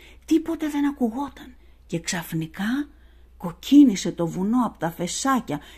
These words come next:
και μια ελληνική σημαία ξεδιπλώθηκε.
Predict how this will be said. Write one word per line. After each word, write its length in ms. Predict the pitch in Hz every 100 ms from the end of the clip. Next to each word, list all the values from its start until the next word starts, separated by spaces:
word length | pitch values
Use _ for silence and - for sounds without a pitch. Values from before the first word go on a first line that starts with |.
| -
και 160 | - 202
μια 260 | 208 254 254
ελληνική 500 | 233 220 220 226 269
σημαία 440 | 254 208 208 254
ξεδιπλώθηκε. 920 | 214 - 196 208 214 208 - 143 120